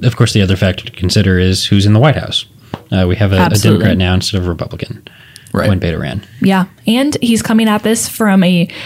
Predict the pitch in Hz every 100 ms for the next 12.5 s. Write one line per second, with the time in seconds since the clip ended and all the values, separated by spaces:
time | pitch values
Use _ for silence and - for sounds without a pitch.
0 | - - - 233 240 233 - - - 175
1 | 190 208 208 214 214 202 202 190 180 156
2 | - - - - - - - 202 175 175
3 | 185 180 170 196 - 214 190 - 190 170
4 | 156 - - - 202 240 240 185 185 196
5 | 196 196 170 - 175 165 160 160 165 185
6 | - - - - - - 175 - 185 170
7 | 160 - - - - - 214 220 226 202
8 | 180 170 175 180 180 185 196 - 190 180
9 | 185 175 185 185 180 185 170 165 - 175
10 | 165 190 190 196 165 202 - 170 165 170
11 | - - - - - - 185 190 190 -
12 | - 156 165 -